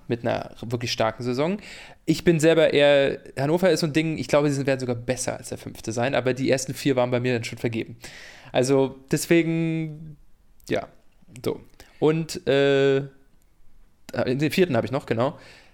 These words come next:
Da steht bei mir der S C Paderborn. Also ich glaube sehr wohl, dass sie um den Aufstieg mitspielen werden, aber sie werden es nicht schaffen.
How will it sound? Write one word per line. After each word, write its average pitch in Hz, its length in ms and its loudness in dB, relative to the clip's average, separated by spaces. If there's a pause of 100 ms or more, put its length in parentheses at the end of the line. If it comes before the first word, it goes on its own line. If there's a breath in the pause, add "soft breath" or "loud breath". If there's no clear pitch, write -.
(320 loud breath)
Da 233 160 2
steht 123 180 -2
bei 110 100 0
mir 110 140 -6
der 104 240 -6 (540)
S 123 180 -4
C 120 80 -6
Paderborn. - 400 -10 (360)
Also 135 180 0
ich - 80 0
glaube 131 200 2
sehr 123 180 2
wohl, 233 120 2
dass 123 140 0
sie 123 60 0
um 117 60 -2
den 117 100 -2
Aufstieg 117 260 -6
mitspielen 123 240 -4
werden, 175 160 -2
aber 185 180 -2
sie 180 80 -2
werden 196 120 -2
es - 100 -16
nicht 247 100 -4
schaffen. - 220 -8